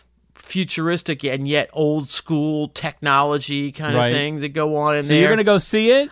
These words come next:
Speaker 1: Oh, I'm, I'm, my daughter will not let me not see it. So, I mean,
Speaker 2: Okay.
Speaker 1: th-, I'm definitely gonna see it.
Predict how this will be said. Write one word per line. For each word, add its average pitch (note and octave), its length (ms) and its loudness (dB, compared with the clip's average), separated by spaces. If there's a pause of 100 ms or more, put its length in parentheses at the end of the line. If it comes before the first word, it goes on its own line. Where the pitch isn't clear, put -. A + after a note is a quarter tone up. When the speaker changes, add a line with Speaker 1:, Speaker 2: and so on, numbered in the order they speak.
Speaker 1:
Oh, F#3+ 280 8
I'm, C#3+ 280 2 (280)
I'm, D#3+ 240 -2
my D3 220 4
daughter D#3 340 2
will B2+ 140 -6
not C3 320 0
let C#3+ 180 2
me B2 160 -6
not A2 320 -6
see B2 320 -4
it. - 200 -18
So, B2+ 420 0
I C3+ 80 -4
mean, C#3 160 0
Speaker 2:
Okay. A#2 280 0
Speaker 1:
th-, B2+ 120 -8
I'm E3 160 2
definitely F3 420 0
gonna A#2 200 -6
see B2 360 -4
it. C2 200 -16